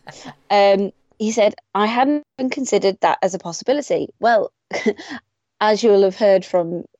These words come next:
Speaker 2: uh, our conversation last week, neither had I. I'd not even thought about that. Um, uh, he says, "I hadn't even considered it as a possibility, but my brother is a commercial sign maker,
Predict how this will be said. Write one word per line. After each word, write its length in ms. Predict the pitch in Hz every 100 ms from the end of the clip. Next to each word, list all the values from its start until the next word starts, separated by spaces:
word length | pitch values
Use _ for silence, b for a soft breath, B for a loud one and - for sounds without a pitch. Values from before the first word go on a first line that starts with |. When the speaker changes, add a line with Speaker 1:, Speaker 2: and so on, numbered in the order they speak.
| -
Speaker 2:
uh, 460 | 175 175 170 175 -
our 380 | 165 165 160 - _ -
conversation 540 | 185 180 185 175 165
last 200 | 175 -
week, 200 | 170 -
neither 280 | 175 190 240
had 140 | 254 302
I. 280 | 392 269 -
I'd 120 | 202
not 140 | 202 180
even 300 | 247 247 254
thought 280 | - - -
about 280 | 190 175
that. 180 | - 156 - B B B B
Um, 560 | 190 190 185 185 180 - _ _ _ _ _ _ _ _ -
uh, 240 | 196 185
he 100 | 196
says, 280 | 190 175 175 _
"I 80 | -
hadn't 240 | 202 277 277
even 220 | 254 247
considered 440 | 226 226 208 202
it 140 | 208 -
as 140 | 185
a 40 |
possibility, 600 | - 185 - 165 160 160 156
but 140 | -
my 120 | 185
brother 280 | 175 208 240
is 120 | - 208
a 40 |
commercial 440 | - 190 180 -
sign 320 | 180 170 156 -
maker, 340 | - - -